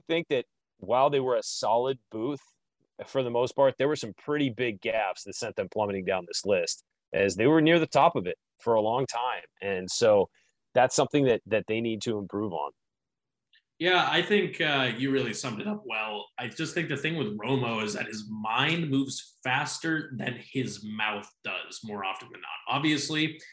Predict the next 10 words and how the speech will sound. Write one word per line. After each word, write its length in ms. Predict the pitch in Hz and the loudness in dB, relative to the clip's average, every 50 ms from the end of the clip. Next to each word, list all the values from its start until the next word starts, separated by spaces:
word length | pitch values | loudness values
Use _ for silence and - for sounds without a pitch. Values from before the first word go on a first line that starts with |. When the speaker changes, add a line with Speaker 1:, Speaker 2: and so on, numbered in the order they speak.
| - _ _ - | -20 _ _ -10
Speaker 2:
he's 140 | 120 113 104 | -8 -8 -6
a 40 | 104 | -6
super 320 | - - 156 147 156 139 | -2 -2 -2 -2 0 -4
smart 320 | - - 139 139 131 131 | -2 0 0 0 0 0
guy. 160 | 131 104 92 - - - _ _ _ _ _ _ _ _ _ _ | -2 -2 -4 -4 -6 -10 _ _ _ _ _ _ _ _ _ _
When 180 | - 156 196 208 | -2 0 2 2
he 100 | 202 208 | 4 4
lets 240 | 196 185 175 175 - | 4 4 4 2 0
his 120 | 175 160 | -4 -4
emotions 800 | 165 147 135 135 139 139 139 - 147 139 139 131 127 135 - - | -2 0 0 2 2 2 2 0 -4 -4 -4 -4 -6 -6 -8 -12